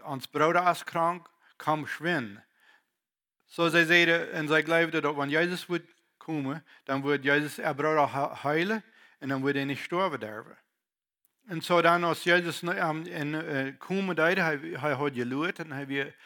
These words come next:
er spürt sich nicht zum Kommen und über den wie Lazarus gestorben. Und dann, äh, äh, als Jesus dann ist, bat,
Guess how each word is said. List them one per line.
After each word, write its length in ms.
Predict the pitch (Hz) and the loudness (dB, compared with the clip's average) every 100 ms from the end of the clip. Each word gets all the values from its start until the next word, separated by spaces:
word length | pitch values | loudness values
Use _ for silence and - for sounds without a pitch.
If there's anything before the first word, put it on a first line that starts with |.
| - - | -20 0
er 180 | 147 139 | 2 2
spürt 320 | - 160 160 | 2 2 2
sich 140 | 175 | -2
nicht 420 | 165 160 160 - | -4 -4 -4 -10
zum 140 | - 156 | -8 -8
Kommen 380 | 156 160 175 185 | -6 -6 -6 -8
und 160 | 147 | -6
über 240 | 147 135 135 | -4 -2 -2
den 320 | 151 160 147 - - - | -2 -4 -10 -18 -20 -2
wie 100 | 143 | 4
Lazarus 600 | 147 151 147 143 131 - | 6 6 4 0 -2 -8
gestorben. 640 | 123 - 143 165 175 196 - _ _ _ _ _ _ _ _ _ _ _ 269 | -6 2 6 6 4 -6 -10 _ _ _ _ _ _ _ _ _ _ _ -8
Und 160 | 160 | 0
dann, 340 | 156 151 156 151 | 4 4 2 0
äh, 240 | 139 131 - - - - _ _ _ | 2 2 -2 -20 -20 -20 _ _ _
äh, 340 | 135 127 117 123 _ _ _ _ - | 2 2 2 -6 _ _ _ _ -4
als 240 | 156 127 | -4 -2
Jesus 360 | 170 175 170 - | 4 4 4 2
dann 180 | 170 175 | 2 2
ist, 200 | 165 - | 0 0
bat, 180 | 165 151 | 2 2